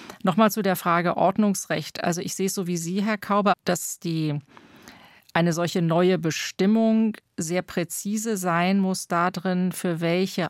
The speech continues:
Art von, ich benutze jetzt mal ein bewusst etwas offenes Wort, Verfehlungen, welche Art von Sanktion möglich ist.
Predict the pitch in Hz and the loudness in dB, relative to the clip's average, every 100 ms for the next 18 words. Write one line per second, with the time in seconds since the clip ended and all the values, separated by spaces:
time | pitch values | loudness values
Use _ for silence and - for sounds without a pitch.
0 | - 147 147 185 220 220 - - - - | 0 2 4 2 0 -2 -8 -12 -6 0
1 | 180 185 190 190 - _ _ _ _ _ | 2 4 2 -2 -10 _ _ _ _ _
2 | - - 165 185 175 180 165 - 156 151 | -10 -4 -4 -4 -6 -4 -2 0 -2 -2
3 | 156 160 - - - 156 170 185 208 175 | -4 -8 -6 -6 -4 -4 -2 0 -2 0
4 | 175 - - 170 156 - 185 208 233 226 | -2 -2 -2 -2 -2 -2 0 2 2 2
5 | 220 226 220 _ - 185 190 - 165 175 | 2 2 0 _ 0 2 2 0 0 0
6 | - 180 165 165 160 190 196 185 147 143 | -2 -4 -2 -4 -6 -2 0 0 0 -4
7 | 151 143 - 143 - | -6 -6 -6 -6 -8